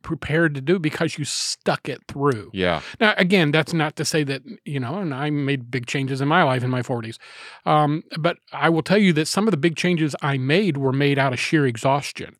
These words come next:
Speaker 2: Yeah.
Speaker 1: They were made out of frustration.
Speaker 2: Mm.
Speaker 1: Um, and, and I was not in a particularly healthy place in any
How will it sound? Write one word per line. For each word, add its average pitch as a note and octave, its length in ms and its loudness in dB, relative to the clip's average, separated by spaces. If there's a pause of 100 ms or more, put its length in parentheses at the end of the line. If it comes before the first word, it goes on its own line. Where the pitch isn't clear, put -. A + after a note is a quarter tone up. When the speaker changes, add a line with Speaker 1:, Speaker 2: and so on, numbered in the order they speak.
Speaker 2:
Yeah. F2 280 -6 (100)
Speaker 1:
They D#3 100 4
were C3+ 100 2
made C#3+ 220 2
out C3 100 0
of B2+ 80 -8
frustration. A2+ 1200 -4
Speaker 2:
Mm. C#3+ 40 -4
Speaker 1:
Um, C3+ 480 -2
and, C#3 600 0
and D3 260 -8
I - 20 0
was C3+ 180 2
not C3+ 340 2
in D3+ 140 0
a C#3+ 60 0
particularly C#3 420 -4
healthy F3 500 0
place E3 400 -4
in C3+ 120 -4
any C#3 220 -2